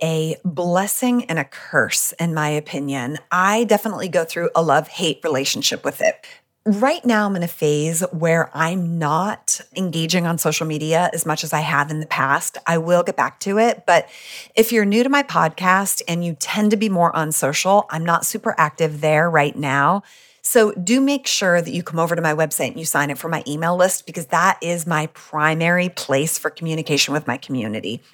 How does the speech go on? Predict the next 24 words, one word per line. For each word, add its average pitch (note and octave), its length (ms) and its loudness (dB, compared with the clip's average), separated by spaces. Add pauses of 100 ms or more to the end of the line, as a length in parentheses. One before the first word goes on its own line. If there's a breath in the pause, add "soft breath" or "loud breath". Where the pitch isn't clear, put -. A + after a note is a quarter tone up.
(120)
Just - 260 0
F - 180 0
Y F2 180 2
I, - 240 -8 (220)
as D#3+ 200 2
an D#3 80 -6
aside. A#2 420 -6 (120)
But - 200 4 (840 soft breath)
on E4+ 240 4
the D#4 60 2
note A3 260 2
of - 80 -6
social D#3 320 -2
media, C#3+ 500 -6 (400)
it B3 340 -6
does E3+ 440 2 (100)
allow C3 840 -2
for - 380 0
us C4 340 2
to F3+ 640 -2 (480 soft breath)
know A#3+ 400 6
of F4 80 2
other C#4+ 220 2
women E3+ 580 0